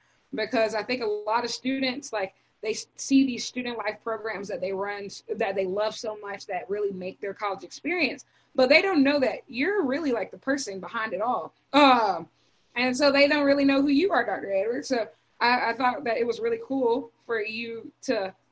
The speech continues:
finally kinda introduce yourself to the world. Um, and because I, I mean, like, a lot of times, like, you know, like, we, we get to talk to you all the time, but a lot of other people don't get to, uh,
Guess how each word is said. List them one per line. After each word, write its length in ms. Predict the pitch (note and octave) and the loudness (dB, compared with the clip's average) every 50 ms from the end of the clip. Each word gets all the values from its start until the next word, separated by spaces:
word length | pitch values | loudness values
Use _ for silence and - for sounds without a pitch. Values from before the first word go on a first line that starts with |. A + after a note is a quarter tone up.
| _ _ | _ _
finally 380 | _ C#4 C#4 D#4 G#4 G4 E4+ C#4+ | _ 2 2 4 4 2 -2 0
kinda 200 | C4+ D4+ B3+ A#3+ | 0 -2 -2 -2
introduce 540 | A#3 A#3+ - - D4 C4+ C4 C4+ E4 E4 - | -6 -8 -6 -4 -4 -2 -2 -2 -2 -2 -4
yourself 460 | C4 C4 B3+ - B3+ A3+ G#3+ G#3 - _ _ _ _ _ _ _ _ _ _ | -4 -6 -4 -4 -4 -4 -4 -6 -8 _ _ _ _ _ _ _ _ _ _
to 120 | - D#4 | -8 -4
the 80 | C4+ B3+ | -4 -2
world. 480 | A3+ A#3+ C4+ E4 F4+ B3 F3+ C#3 - - _ - | 0 0 0 0 0 -2 -4 -4 -8 -14 _ -2
Um, 480 | A#3 A3+ A3+ A3 G#3+ G3 F#3+ F#3 G3+ G#3+ - _ _ _ _ _ _ _ _ _ _ | 0 2 2 2 2 2 0 -2 -4 -10 -16 _ _ _ _ _ _ _ _ _ _
and 460 | A3+ A#3+ B3 B3 B3 A#3+ A#3 - - | -4 -2 -2 0 -2 -2 -2 -4 -4
because 300 | A#3 C4+ C#4+ D4+ C4+ B3 | -6 -2 0 0 0 2
I, 100 | B3+ A#3 A3+ - | 0 -2 -2 -2
I 60 | - A#3+ | -2 0
mean, 200 | B3+ C4 B3+ A#3+ | 0 0 0 0
like, 180 | A#3+ A#3 A#3 | -2 -2 -2
a 60 | - A3 | -2 -2
lot 180 | A3+ A3+ A#3 | 0 0 0
of 80 | A#3+ A#3+ | 0 -2
times, 160 | C4+ A#3 A3+ | -4 -4 -4
like, 160 | A#3 G#3+ G3+ | -4 -6 -6
you 80 | A#3 A#3+ | -6 -6
know, 140 | A#3+ A3+ G3+ | -4 -4 -2
like, 180 | G3+ F#3+ F#3 | -2 -4 -4
we, 380 | F#3 G#3 C#4 E4 D4 C4+ C4+ - | 0 2 2 2 2 0 -4 -2
we 220 | G#3 C#4 D#4+ E4 B3+ | 2 2 2 2 2
get 120 | C4 A#3 - | 0 -4 -4
to 60 | G3 | -4
talk 240 | - A3 F#3+ - - | -4 -6 -6 -6 -8
to 40 | F#3 | -10
you 100 | F#3 F3 | -8 -6
all 160 | F3 E3+ E3 | -6 -6 -6
the 60 | E3+ | -6
time, 260 | E3+ F#3 E3 E3 F3 | -6 -6 -6 -6 -4
but 140 | E3+ G3 F#3+ | -4 -4 -4
a 40 | G3 | -2
lot 180 | G3+ G#3+ A3 A#3+ | -2 0 0 0
of 80 | B3 B3+ | 0 -2
other 140 | D4 E4+ | -4 -2
people 280 | C#4 C#4 C4+ - G#3+ G3 | -2 -2 -2 -2 -2 -6
don't 240 | F#3 G3 G3 F#3+ - | -6 -6 -8 -8 -8
get 160 | G3+ A3 F#3+ | -12 -12 -8
to, 100 | G3 G#3 | -6 -6
uh, 220 | D#3 F#3+ F#3 F3 | -4 -4 -4 -6